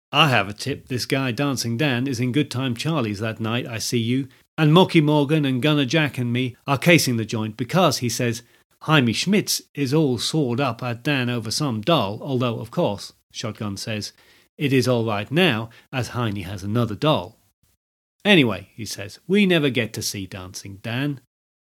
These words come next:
We watch the joint from six thirty in the evening until daylight Christmas morning, and nobody goes in at night but old Ookie, the Santa Claus guy, in his Santa Claus makeup, and Shotgun says nobody comes out except you and Good Time Charlie and Ookie."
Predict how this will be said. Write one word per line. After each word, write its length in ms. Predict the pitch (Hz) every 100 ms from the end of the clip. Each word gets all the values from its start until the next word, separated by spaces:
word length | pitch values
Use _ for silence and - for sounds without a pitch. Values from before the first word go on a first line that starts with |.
| -
We 80 | 131
watch 300 | 151 170 -
the 80 | 139
joint 340 | 160 170 170
from 180 | - 120
six 300 | - 160 -
thirty 400 | 160 151 143 143
in 80 | 135
the 80 |
evening 400 | 139 175 185 190
until 340 | 160 131 - 147
daylight 460 | 147 156 160 156
Christmas 400 | - 156 - 160
morning, 380 | 156 135 107 101 - - -
and 220 | 139 139
nobody 360 | 170 196 117 110
goes 300 | 127 120 135
in 140 | 120
at 160 | 104 120
night 280 | 127 - - - -
but 120 | 131
old 240 | 143 143
Ookie, 360 | 131 147 - 135
the 120 | 113
Santa 260 | - 147 120
Claus 380 | - 120 113 107
guy, 280 | 113 110 104 - -
in 120 | 147
his 140 | 160
Santa 260 | - 123 117
Claus 320 | 127 117 107
makeup, 440 | 113 131 110 101 - - _
and 120 | 120 117
Shotgun 440 | 175 170 131 117
says 200 | 120 113 - -
nobody 400 | 123 127 107 113
comes 260 | 110 101 139
out 340 | 196 160 175 - _
except 300 | 120 107 113
you 380 | 104 160 127 151 - _ -
and 200 | 113 107
Good 180 | 139
Time 280 | - 131 117
Charlie 500 | 117 160 104 117 120 _
and 200 | 113 101
Ookie." 400 | 139 165 117 104